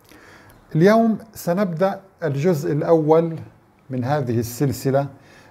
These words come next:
بسورة محببة إلى قلبي. يعني لماذا اخترت هذه السورة؟ طبعا لن نبدأ بشكل مرتب لأن العمر قد لا يسعفنا لننهي،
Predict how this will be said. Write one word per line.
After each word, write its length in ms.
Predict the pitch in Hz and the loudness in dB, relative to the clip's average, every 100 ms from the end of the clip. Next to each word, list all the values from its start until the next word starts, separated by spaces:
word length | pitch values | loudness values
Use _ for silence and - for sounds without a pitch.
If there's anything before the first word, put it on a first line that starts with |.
| - | -6
بسورة 420 | 131 - 190 170 | -6 0 2 4
محببة 600 | 143 113 - 160 143 135 | 2 -2 -2 0 0 0
إلى 200 | 143 135 | 0 2
قلبي. 480 | 131 - 143 104 107 - - _ _ - | 0 2 0 0 -6 -12 -20 _ _ -8
يعني 280 | 123 120 127 151 | -6 -4 -6 -4
لماذا 460 | 143 147 170 151 | 0 4 4 4
اخترت 440 | 151 - 165 147 131 | -2 2 2 2 0
هذه 260 | 139 117 | 0 0
السورة؟ 360 | 117 - 143 139 | -4 -4 -2 -2
طبعا 260 | 190 180 | 2 2
لن 300 | 170 190 202 196 - - | 2 2 2 -2 -10 -8
نبدأ 440 | 160 185 165 175 165 | 0 0 0 0 0
بشكل 460 | 147 - 175 175 | 0 0 0 0
مرتب 540 | 160 180 165 165 139 107 - - _ _ _ - - - - | 0 2 2 2 -4 -4 -4 -20 _ _ _ -20 -20 -20 -12
لأن 240 | 131 175 175 | -4 0 2
العمر 520 | 151 170 185 185 - - | 4 4 4 2 -2 -6
قد 180 | 160 143 | -2 0
لا 160 | 165 180 | 2 2
يسعفنا 840 | 156 151 - 156 180 175 170 156 | 2 0 0 0 2 0 2 2
لننهي، 760 | 139 147 165 190 151 143 160 160 | 2 2 2 2 2 0 0 -2